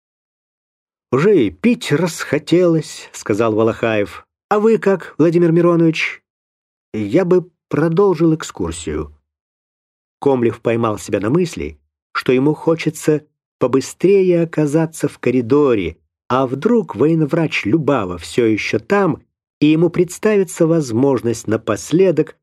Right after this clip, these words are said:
полюбоваться ее ладной фигуркой и испытать то неопределенно блаженное волнение, ради которого стоит рождаться мужчиной.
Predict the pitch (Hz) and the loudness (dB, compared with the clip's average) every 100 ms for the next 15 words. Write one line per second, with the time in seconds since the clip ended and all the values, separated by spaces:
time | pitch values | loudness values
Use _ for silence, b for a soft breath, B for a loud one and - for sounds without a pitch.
0 | _ _ - 117 120 143 208 202 - 120 | _ _ -4 0 2 0 0 -4 -4 -2
1 | 107 110 113 107 160 143 95 90 - 104 | 0 2 2 2 0 -2 -6 -6 -4 0
2 | 185 202 - 175 165 _ _ _ - 151 | 2 2 2 0 0 _ _ _ 2 2
3 | 143 - 160 160 165 160 - _ 139 160 | 0 -2 -2 0 -2 -2 -8 _ 0 2
4 | 151 - _ _ _ - 95 101 117 131 | 2 -2 _ _ _ -8 -4 -2 -2 0
5 | 214 208 180 156 110 113 123 98 135 110 | 2 2 0 0 0 0 0 -2 -2 0
6 | 101 98 95 101 98 151 220 143 78 58 | -2 -2 0 -2 0 0 0 0 -2 -10
7 | - _ _ _ _ _ - 214 190 117 | -14 _ _ _ _ _ -4 0 0 0
8 | 107 117 107 98 90 _ _ - - 139 | 0 0 0 0 -4 _ _ -18 -4 -2
9 | 180 165 - 95 80 117 151 - - 85 | 0 -2 -4 -6 -4 -6 -6 -10 -14 -14
10 | - - 82 - - 120 135 82 71 | -16 -12 -8 -6 -2 0 -2 -4 -8